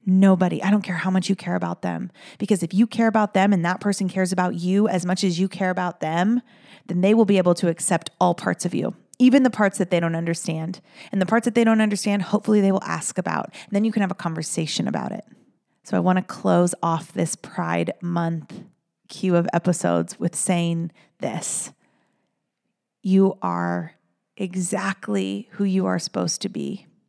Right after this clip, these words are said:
You are wonderful. You are enough. You are glorious. You are, it is perfection. The beautiful mess that you are is perfection.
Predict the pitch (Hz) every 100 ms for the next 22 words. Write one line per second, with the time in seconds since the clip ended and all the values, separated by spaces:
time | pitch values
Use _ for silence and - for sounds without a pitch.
0 | _ _ _ _ 190 165 165 156 185 226
1 | 247 - 240 233 233 - _ _ _ _
2 | _ 196 180 170 - 180 170 180 202 214
3 | - - - - _ _ _ _ _ _
4 | _ _ - 196 185 185 196 185 190 196
5 | 208 208 185 190 175 - - - 185 202
6 | 202 185 175 170 170 _ _ _ _ _
7 | _ _ - 196 190 - - 185 - -
8 | 214 - - 170 170 - 175 - 190 208
9 | 247 254 - 220 196 190 202 - - 190
10 | - 190 180 175 180 - 185 - 175 -
11 | - 165 - - - 175